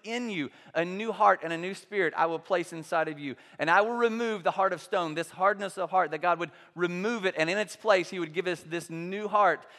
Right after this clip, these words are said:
"And I will remove the heart of stone from your flesh and give you a new heart of flesh. And I will put my spirit inside of you and cause you to walk in my statutes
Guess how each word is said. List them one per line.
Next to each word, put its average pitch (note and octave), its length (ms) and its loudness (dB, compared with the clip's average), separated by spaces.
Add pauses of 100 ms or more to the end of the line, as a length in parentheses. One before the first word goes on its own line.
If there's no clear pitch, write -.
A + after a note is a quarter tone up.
"And D#3 100 0
I F#3 80 6
will G3+ 100 0
remove G3+ 380 0
the G#3+ 80 4
heart G#3 180 4
of F#3 120 -6
stone F#3+ 280 -4
from F#3 220 -10
your F3+ 100 -6
flesh E3+ 480 2 (220)
and D#3+ 160 -4
give F3+ 200 -2
you G3 180 -6
a E3 100 0
new F3 320 -4
heart E3 300 4 (240)
of C#3+ 100 -2
flesh. D3+ 340 2
And D3+ 140 2
I F3+ 60 8
will G3+ 160 4
put G3+ 320 0
my F3 120 2
spirit A3+ 500 0
inside G3 440 2
of F3 140 -6
you C3+ 160 -8 (240)
and D#3+ 160 -2
cause G#3 320 6
you A#3 80 -6
to A3 100 0
walk F#3 320 4
in F#3 100 -2
my F3 140 2
statutes E3+ 640 0